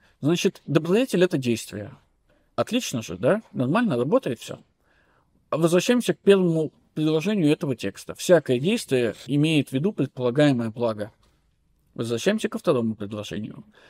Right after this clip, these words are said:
«Некоторые действия являются самоцелью, другие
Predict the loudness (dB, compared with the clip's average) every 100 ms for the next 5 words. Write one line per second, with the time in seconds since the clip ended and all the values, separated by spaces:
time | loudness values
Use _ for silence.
0 | _ 2 4 4 2 2 2 4 2 2
1 | -4 -4 -4 -10 -6 -2 4 6 6 2
2 | -2 0 0 0 2 2 2 0 -6 _
3 | -4 0 2 4 4 4 0